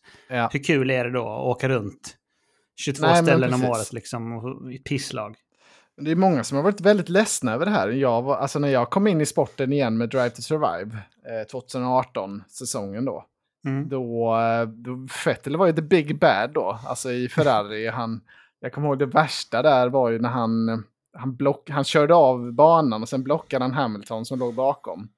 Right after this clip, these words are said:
Speaker 1: Och så fick han släppa förbi Hamilton sen och blev extremt sur och förnärmad över det. Så han bytte de här placeringskorten sen efter racet, som att det var han som var den verkliga vinnaren.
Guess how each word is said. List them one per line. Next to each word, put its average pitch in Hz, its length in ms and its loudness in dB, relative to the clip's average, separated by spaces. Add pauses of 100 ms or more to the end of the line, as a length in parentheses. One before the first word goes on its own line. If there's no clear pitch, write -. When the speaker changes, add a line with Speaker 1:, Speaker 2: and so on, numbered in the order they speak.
(400)
Speaker 1:
Och - 200 -10
så 127 140 -8
fick 135 160 -8
han 131 100 -4
släppa 135 260 -4
förbi 165 320 4
Hamilton 131 420 0
sen 110 320 -6
och 117 100 -16
blev 120 180 -8
extremt 131 640 -2
sur 117 500 -4
och 117 180 -6 (140)
förnärmad 110 460 -2
över 131 140 -2
det. 101 140 -6
Så 123 120 -10
han 127 160 -6
bytte 117 580 -8 (460)
de 123 120 -6
här 147 100 0
placeringskorten 139 1200 -2
sen 147 200 0
efter 151 300 -4
racet, - 400 -6
som 131 120 -4
att 117 60 -6
det 135 60 -8
var 120 100 0
han 113 260 -2
som 131 100 -6
var 123 80 0
den 113 260 -2
verkliga 127 320 -2
vinnaren. 123 360 -4